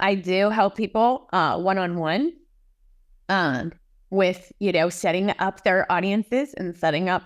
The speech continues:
their automations and their ad bundles. I love doing it. Please ask for my help. But, uh, that is in my Stan Store. And then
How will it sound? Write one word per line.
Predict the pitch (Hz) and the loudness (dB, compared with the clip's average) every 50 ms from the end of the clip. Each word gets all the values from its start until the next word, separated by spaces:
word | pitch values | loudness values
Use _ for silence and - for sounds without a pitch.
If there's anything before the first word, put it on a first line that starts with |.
| _ | _
their | - 185 190 170 - | -2 0 0 0 0
automations | - 160 170 175 160 147 170 165 - - 233 247 262 262 262 240 202 - | 0 -2 -2 -2 -4 -4 -6 -6 -4 -2 -2 0 0 0 0 0 -2 -2
and | 170 143 | -4 -4
their | 120 - - | -4 -4 -4
ad | 180 185 175 190 185 185 | -2 -2 0 -2 0 0
bundles. | 233 247 247 254 247 247 247 240 247 247 - - - | 2 2 4 4 2 2 2 2 0 0 -2 -2 -2
I | 160 | -2
love | 156 170 170 165 170 165 | 0 0 -2 -2 -2 -2
doing | 175 208 233 247 247 254 254 | -2 0 2 2 4 4 2
it. | 240 247 240 214 - - _ | 2 2 0 -2 -4 -8 _
Please | - 180 165 160 175 | -6 -4 -4 0 2
ask | 175 160 180 202 - - - | 2 2 2 0 -2 -8 -8
for | _ 170 170 | _ -2 -2
my | 151 139 170 | 0 -2 0
help. | 196 233 240 233 226 - - - - - - _ _ _ | 2 2 2 2 2 -2 -10 -20 -20 -20 -20 _ _ _
But, | - 175 165 160 - - | 0 0 0 0 0 0
uh, | - 165 160 151 | -2 0 0 0
that | 170 190 185 202 | 0 2 2 2
is | 208 202 196 190 | 2 0 0 0
in | 190 190 190 | 0 0 0
my | 175 165 | -2 -4
Stan | 160 - - 220 202 202 214 | -4 -4 -2 0 0 0 0
Store. | 226 - - 262 262 269 285 302 302 294 - _ _ _ _ _ - _ _ _ - | -2 -2 -2 0 2 2 2 0 -2 -4 -10 _ _ _ _ _ -20 _ _ _ -2
And | 190 196 196 196 | 0 0 2 2
then | 190 185 185 180 185 190 190 | 2 2 2 0 0 0 -2